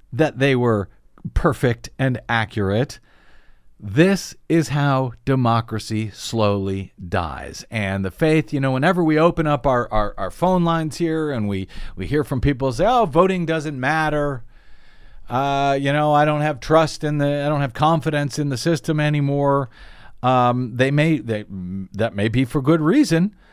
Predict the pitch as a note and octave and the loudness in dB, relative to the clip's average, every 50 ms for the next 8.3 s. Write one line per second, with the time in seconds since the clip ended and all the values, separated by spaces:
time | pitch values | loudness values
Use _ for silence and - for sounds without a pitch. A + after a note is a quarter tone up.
0 | - - - _ - C3 E3+ G#3+ A#3 A#3 B3 C4 D#4 C#4+ A3+ C4 E4 E4 - E3+ | -20 -20 -20 _ 0 0 2 4 4 4 4 4 4 4 4 4 2 2 2 0
1 | B2+ - - A#2 G2+ A#2 A2 G2 G#2 G#2 G2 E2+ F#2 F#2 F2 E2+ C#3+ C#3+ C#3+ D3+ | 0 2 0 0 2 2 2 2 2 0 0 0 -2 -4 2 4 4 4 4 4
2 | C#3+ F3 F3+ D#3 F3 C3+ B2 C3 D#3+ G#3 C4 G#3 A#2 F#2 F2 F#2 G#2 D#3 A3+ B3+ | 2 2 2 2 0 -2 2 2 4 4 4 2 2 0 -2 2 2 2 2 2
3 | F#3 - - E3+ E3 F#3+ - - C#3 C#3+ G#3 A#3+ C4 A3 E3+ A#2+ E2 D#2+ - - | 0 -4 -4 -2 -2 -2 -4 -6 0 4 4 6 8 8 6 6 4 -2 -14 -20
4 | - - _ - - - _ _ _ - - - _ _ _ _ - _ _ - | -20 -20 _ -20 -20 -20 _ _ _ -20 -20 -20 _ _ _ _ -20 _ _ -20
5 | - - - D#3+ D3 - - G3 B3 A#3+ G#3 G3+ F3 D#3+ - E3 D3+ B2+ A#2 D#3 | -8 -2 -2 -2 0 0 0 4 6 6 6 6 4 2 0 0 0 2 2 0
6 | C#3+ C#3 C3 C3 C3+ C3 C3 - - - - B2+ B2 G#2 - - - - D#3 D3+ | 2 2 2 2 2 2 0 -2 -6 -4 -2 -2 -2 -2 -6 -10 -6 -4 -4 -4
7 | C#3+ - - B2 A#2 A2 G#2+ G#2 - - - - A#2+ G#2+ G2+ F#2+ - - A2 F#2+ | -2 -4 -4 -2 -2 -2 -4 -6 -8 -10 -6 -2 -2 0 -2 -2 -2 -4 -6 -6
8 | - - - D2 D2+ | -6 -8 -12 -14 -14